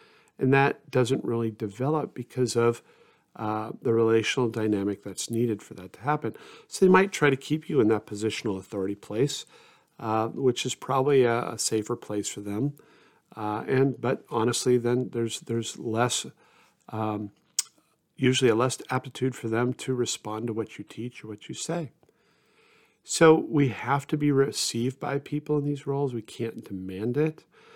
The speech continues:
Uh, Paul obviously had to struggle with the Corinthians and the Galatians, uh, about these things, about his,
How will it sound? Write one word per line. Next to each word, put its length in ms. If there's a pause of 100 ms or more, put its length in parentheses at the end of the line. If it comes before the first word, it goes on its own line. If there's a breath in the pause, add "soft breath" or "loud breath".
(360 soft breath)
Uh, 320
Paul 460
obviously 580
had 100
to 60
struggle 400
with 180
the 60
Corinthians 680
and 100
the 40
Galatians, 760 (560 soft breath)
uh, 260 (220)
about 420
these 260
things, 380
about 280
his, 340